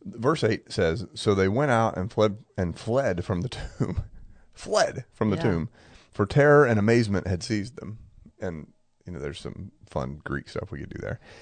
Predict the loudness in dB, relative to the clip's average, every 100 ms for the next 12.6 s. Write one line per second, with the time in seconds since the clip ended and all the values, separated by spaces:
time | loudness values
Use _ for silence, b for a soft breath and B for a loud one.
0 | b 2 4 2 2 4 4 4 _ 0
1 | 2 4 2 2 0 0 -4 -8 -12 _
2 | -4 -2 2 2 2 -2 -4 -4 -4 -6
3 | -6 -6 -4 -6 -8 -8 -8 -14 -20 _
4 | _ -8 -8 _ B B -18 -16 -16 -14
5 | -6 -2 0 2 2 2 -2 -16 _ _
6 | _ _ _ _ _ _ -2 2 2 2
7 | -2 -2 -2 -4 -4 -4 -6 -2 -4 -4
8 | -8 -10 _ _ _ _ _ -6 -2 -2
9 | -4 -10 -10 -12 -12 _ _ _ -12 -10
10 | -6 -6 -4 -2 -2 -6 -8 -8 -8 -4
11 | -2 -2 -2 -2 0 -2 -2 -2 -2 -6
12 | -6 -8 -6 -6 -6 -12